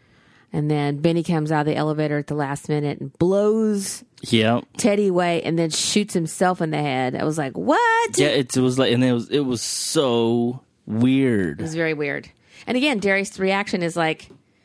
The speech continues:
Speaker 1: "Oh, this is Tuesday." Like, shit like this happens to him all the time.
Speaker 2: Did he get that piano, or did they take that
Speaker 1: No,
Speaker 2: away?
Speaker 1: the police took it away
Speaker 2: There's
Speaker 1: as evidence.
Speaker 2: I was like, "Oh, man."
Speaker 1: Yeah.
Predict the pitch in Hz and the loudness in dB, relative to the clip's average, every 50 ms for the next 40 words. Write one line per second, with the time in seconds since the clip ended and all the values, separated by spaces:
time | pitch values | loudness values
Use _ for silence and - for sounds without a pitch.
0 | _ _ _ _ _ _ _ _ _ - 190 190 196 190 - 208 185 - - - | _ _ _ _ _ _ _ _ _ -8 -6 -6 -6 -6 -8 -10 -14 -14 -6 -4
1 | 208 202 190 - - 151 147 143 147 143 - _ _ _ _ _ _ - 160 - | -4 -4 -4 -4 -4 -4 -4 -4 -6 -8 -12 _ _ _ _ _ _ -8 -6 -4
2 | - - - - 226 - 220 214 - 202 185 - - 185 170 - 170 165 160 - | -4 -2 -2 -2 -2 -2 -4 -4 -4 -6 -6 -4 -4 -4 -4 -4 -6 -8 -8 -8
3 | - 175 160 170 156 151 151 156 156 - _ _ _ _ _ _ _ _ - - | -10 -8 -6 -4 -4 -4 -6 -8 -10 -14 _ _ _ _ _ _ _ _ -6 -2
4 | 165 160 156 151 143 143 143 139 135 139 139 - _ _ _ _ _ _ _ _ | 0 0 2 2 2 2 2 0 -2 -4 -6 -10 _ _ _ _ _ _ _ _
5 | _ _ _ _ - 147 - - 139 - - 107 120 156 170 202 233 226 165 147 | _ _ _ _ -10 -10 -8 -10 -10 -8 -4 0 2 2 4 2 0 0 2 0
6 | 151 160 196 196 165 117 - - 151 135 131 135 143 160 180 - - 120 117 120 | 0 0 0 -2 -4 -4 -2 0 2 2 2 2 2 0 0 -2 -2 -2 0 2
7 | 117 120 123 120 - 139 131 - - 127 120 120 - - 120 117 - 262 330 311 | 2 2 0 2 0 0 0 2 2 2 4 4 4 4 2 2 2 0 0 2
8 | 339 359 381 - 403 294 - 294 285 285 285 285 285 170 - - - 262 - - | 0 0 0 0 0 2 2 2 4 4 4 4 2 2 4 4 4 4 2 2
9 | 262 226 196 190 226 - 143 131 127 120 123 107 110 85 123 175 175 127 101 98 | 2 0 0 -2 -2 -2 0 0 0 0 0 0 0 -2 -4 -4 -2 -2 -2 -4
10 | 95 101 117 147 190 214 208 185 147 120 98 85 - - 202 220 214 202 208 202 | -2 0 0 2 2 2 2 2 2 0 0 -2 -4 -2 0 0 0 2 2 2
11 | 196 196 196 196 190 190 190 185 185 185 180 | 2 2 2 2 2 2 0 0 0 0 -2